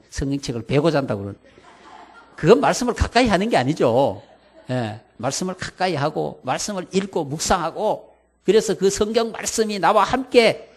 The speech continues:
그것보다 더 좋은 삶의 성공이,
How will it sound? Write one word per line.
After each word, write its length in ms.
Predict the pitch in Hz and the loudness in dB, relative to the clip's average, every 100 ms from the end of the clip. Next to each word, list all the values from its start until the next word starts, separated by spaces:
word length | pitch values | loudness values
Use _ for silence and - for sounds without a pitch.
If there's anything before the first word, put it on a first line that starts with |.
| - - | -14 6
그것보다 560 | - 330 403 349 214 | 10 12 10 6 6
더 280 | - 202 330 | 10 12 12
좋은 560 | - 151 196 202 127 - - - | 8 4 6 6 2 -4 -18 -8
삶의 640 | - 196 208 208 202 117 | 0 2 2 2 0 0
성공이, 800 | - 190 190 208 202 185 185 107 | 0 0 4 2 4 0 -2 -4